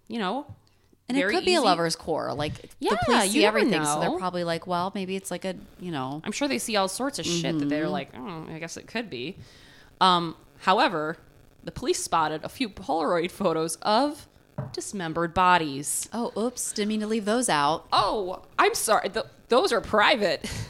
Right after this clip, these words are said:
Speaker 1: <laughs>
Speaker 2: I, I meant to put those under my bed before you came over.
Speaker 1: Yeah. <laughs> Polaroids of dismembered bodies. So, police arrested him,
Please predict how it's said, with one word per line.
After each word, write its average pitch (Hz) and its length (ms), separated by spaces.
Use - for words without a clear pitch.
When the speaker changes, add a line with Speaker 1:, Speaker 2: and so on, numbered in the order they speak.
Speaker 1:
<laughs> - 360
Speaker 2:
I, 262 240
I 269 100
meant 302 160
to 392 60
put 277 120
those 233 140
under 233 140
my 220 120
bed 262 240
before 226 220
you 233 100
came 240 240
over. 285 500
Speaker 1:
Yeah. - 120
<laughs> 339 80
Polaroids 480 540
of 311 120
dismembered 220 640
bodies. 147 560
So, - 540
police 233 260
arrested 175 360
him, 170 300